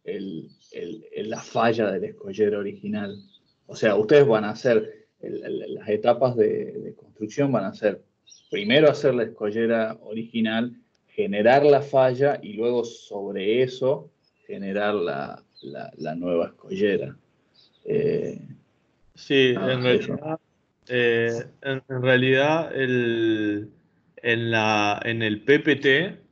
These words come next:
Speaker 2: que, que propone Alejo, eh, él ac-, entiendo que había dicho eso, en las etapas de construcción que se establecen en el P P T,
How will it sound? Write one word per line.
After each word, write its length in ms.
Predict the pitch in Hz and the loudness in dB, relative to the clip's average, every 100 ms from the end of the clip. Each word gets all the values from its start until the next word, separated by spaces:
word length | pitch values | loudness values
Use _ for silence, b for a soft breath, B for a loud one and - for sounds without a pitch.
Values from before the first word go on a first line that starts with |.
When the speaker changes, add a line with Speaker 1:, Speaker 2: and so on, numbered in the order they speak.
| - | -2
Speaker 2:
que, 460 | 110 104 104 104 - | 0 2 0 -4 0
que 140 | 107 | -2
propone 920 | 104 104 104 123 127 127 127 123 117 | 0 0 2 2 2 0 0 0 0
Alejo, 680 | 113 117 127 123 135 185 - _ _ _ - | 2 6 4 2 -6 -6 -12 _ _ _ -10
eh, 720 | 113 110 110 110 107 104 107 | -6 -4 -4 -2 -2 -4 -4
él 160 | - 143 | 0 4
ac-, 220 | 151 - | 4 2
entiendo 440 | 131 120 117 143 147 | -8 -4 0 0 2
que 60 | |
había 220 | 127 131 139 | 2 4 4
dicho 340 | 139 139 143 | 2 -2 0
eso, 500 | 151 156 160 170 180 | 0 0 -2 -2 -2
en 140 | 123 | -4
las 180 | 120 117 | -4 -4
etapas 380 | 117 123 135 165 | -2 0 2 2
de 100 | 151 | 2
construcción 600 | 139 127 117 107 131 139 | -2 -6 -10 -6 -6 -4
que 260 | 135 120 113 | -2 0 -2
se 160 | 120 | -6
establecen 560 | 110 110 107 123 143 135 | -8 -4 -2 -2 -4 -8
en 140 | 131 | -10
el 160 | 131 117 | -8 -4
P 100 | 123 | -2
P 140 | 127 | 0
T, 400 | 120 123 156 208 | 2 2 2 0